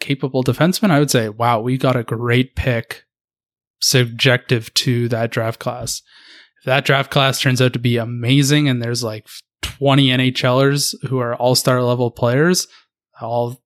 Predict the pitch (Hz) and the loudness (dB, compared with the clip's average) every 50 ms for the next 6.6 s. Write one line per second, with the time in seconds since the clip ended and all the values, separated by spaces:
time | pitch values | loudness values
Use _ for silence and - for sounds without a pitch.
0 | _ - 123 123 127 - _ _ _ _ _ _ _ _ _ - 135 139 139 135 | _ -4 -2 -2 -2 -4 _ _ _ _ _ _ _ _ _ 0 2 2 2 2
1 | 127 - - 131 123 123 123 120 123 120 120 - 131 123 117 117 - - 127 131 | 2 2 2 2 2 0 -2 0 0 -2 -2 -2 -2 -4 -4 -6 -4 -2 2 2
2 | 135 131 123 - - 143 143 147 135 - 117 113 123 127 _ - - - - - | 4 2 2 0 -2 0 0 0 0 -2 -6 -6 -6 -8 _ -16 -20 -20 -20 -20
3 | - - - - - - - - - _ _ _ _ - 139 139 143 127 - 156 | -20 -20 -20 -20 -20 -20 -20 -20 -20 _ _ _ _ -2 -2 0 0 2 2 4
4 | 143 139 135 139 139 139 147 147 147 143 139 139 135 135 143 139 - - 139 135 | 4 4 4 4 4 2 2 2 0 0 0 2 2 4 4 4 4 4 4 4
5 | 135 139 139 135 131 123 113 113 - - - - 139 120 117 117 113 - - - | 4 4 4 2 2 0 -2 -4 -6 -6 -6 -4 -4 -4 -4 -4 -6 -6 -8 -8
6 | - 135 131 131 127 123 - - - - - | -4 -2 0 0 0 -2 -2 -8 -16 -16 -16